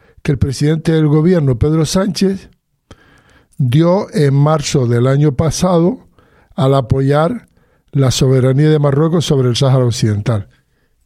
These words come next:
Y lo volvió a repetir, es un error muy grave. Esto lo dijo Descallar en una conferencia que impartió, eh,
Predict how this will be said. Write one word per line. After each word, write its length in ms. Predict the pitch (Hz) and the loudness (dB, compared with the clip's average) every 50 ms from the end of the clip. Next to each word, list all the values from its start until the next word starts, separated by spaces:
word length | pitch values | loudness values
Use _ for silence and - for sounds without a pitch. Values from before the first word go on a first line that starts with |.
| _ _ _ _ _ _ _ _ _ _ _ _ _ _ _ _ _ _ _ _ _ _ _ _ - | _ _ _ _ _ _ _ _ _ _ _ _ _ _ _ _ _ _ _ _ _ _ _ _ -4
Y 100 | 143 139 | -2 0
lo 120 | 135 131 | 0 0
volvió 340 | 123 120 120 120 120 147 156 | 2 0 0 2 2 2 0
a 20 | |
repetir, 640 | 160 165 160 135 143 135 123 123 113 101 107 - _ _ _ _ _ _ | 0 0 -2 -2 -2 -4 -2 -4 -4 -4 -4 -8 _ _ _ _ _ _
es 300 | - 147 147 156 - - | -2 -2 -2 -2 0 0
un 140 | 175 165 156 | -2 0 2
error 480 | 147 139 131 131 160 190 208 196 226 _ _ - | 0 0 0 0 0 -2 -2 -6 -10 _ _ -6
muy 400 | 131 123 123 131 147 151 139 123 107 | -4 0 0 2 2 2 2 2 2
grave. 460 | 104 98 95 92 92 - - - - - _ _ - - _ _ _ _ _ _ _ _ _ _ _ _ _ _ - _ _ _ _ _ _ _ _ _ _ _ _ _ _ _ _ _ _ _ _ _ _ _ _ _ _ _ _ _ _ _ _ _ _ _ _ _ _ _ - | 2 0 0 -2 -2 -4 -6 -6 -6 -10 _ _ -20 -20 _ _ _ _ _ _ _ _ _ _ _ _ _ _ -20 _ _ _ _ _ _ _ _ _ _ _ _ _ _ _ _ _ _ _ _ _ _ _ _ _ _ _ _ _ _ _ _ _ _ _ _ _ _ _ -2
Esto 500 | 190 185 - - - 208 226 240 233 214 | -2 -2 -2 0 0 0 0 0 0 0
lo 160 | 156 151 151 | 2 2 2
dijo 260 | 170 175 - 175 180 | 2 2 2 2 2
Descallar 760 | 175 165 147 - - 165 160 165 180 175 160 165 208 - - _ _ _ _ _ _ _ _ _ _ _ - _ _ _ _ _ _ _ _ _ _ _ _ - | 2 0 0 -2 -2 0 0 2 2 2 0 -2 -4 -8 -18 _ _ _ _ _ _ _ _ _ _ _ -20 _ _ _ _ _ _ _ _ _ _ _ _ -4
en 160 | - 156 160 | -2 0 2
una 220 | 170 185 190 196 180 | 2 2 2 0 0
conferencia 840 | - 190 160 123 165 175 165 185 190 170 - - 190 180 180 - - - - - | 0 -2 0 0 0 0 2 2 0 0 0 0 0 0 0 -2 -6 -12 -14 -6
que 360 | - 160 151 147 147 147 - - | -2 0 2 2 2 0 0 2
impartió, 880 | 170 147 135 - - 143 139 123 - - 175 175 170 170 190 - - - - | 0 0 0 0 -2 -4 -4 -4 -4 -2 0 2 2 2 0 -2 -6 -10 -4
eh, 640 | 147 135 131 127 123 120 117 113 127 147 175 202 | -2 0 2 2 2 2 2 0 -2 -2 -4 -8